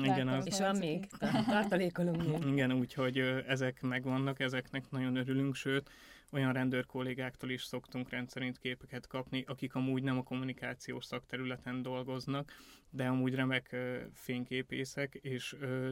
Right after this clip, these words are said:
Speaker 1: tényleg nagyon művészi, nagyon profi képeket szoktunk tőlük kapni, és ezért, ö,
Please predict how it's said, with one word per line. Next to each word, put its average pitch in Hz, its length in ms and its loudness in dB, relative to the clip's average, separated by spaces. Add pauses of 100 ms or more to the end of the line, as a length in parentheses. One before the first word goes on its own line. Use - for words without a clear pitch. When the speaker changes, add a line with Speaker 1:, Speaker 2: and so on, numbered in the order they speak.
(180)
Speaker 1:
tényleg 131 400 0
nagyon 131 260 4
művészi, 131 520 0
nagyon 131 360 -2
profi 123 320 -6
képeket 123 480 -10
szoktunk 127 400 -6
tőlük 127 300 -6
kapni, 131 320 -8
és 131 160 -6
ezért, 131 300 -4
ö, 135 340 -2